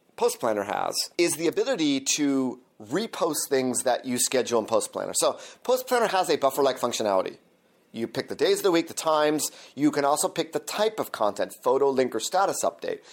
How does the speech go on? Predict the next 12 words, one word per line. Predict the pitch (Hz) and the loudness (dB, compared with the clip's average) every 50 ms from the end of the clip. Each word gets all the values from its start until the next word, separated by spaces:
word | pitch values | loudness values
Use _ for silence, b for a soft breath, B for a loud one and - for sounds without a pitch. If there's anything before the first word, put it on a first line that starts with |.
| B B B B B | B B B B B
So, | - - 127 139 | -16 -12 -8 -6
so | 131 - 180 | -2 -2 0
when | 180 180 180 | 0 0 0
you | - | 0
add | 131 185 202 190 | 0 0 0 0
new | 180 175 165 | 0 -2 -2
photos | - - 185 185 185 180 151 | 0 0 0 0 0 0 0
or | 156 156 | 0 2
links | 165 170 170 - - | 0 0 -2 -4 -6
or | 151 | -8
status | - - 226 226 196 185 - | -4 -2 0 0 0 0 0
updates, | 160 143 - 151 143 147 - | -2 0 0 0 0 0 -2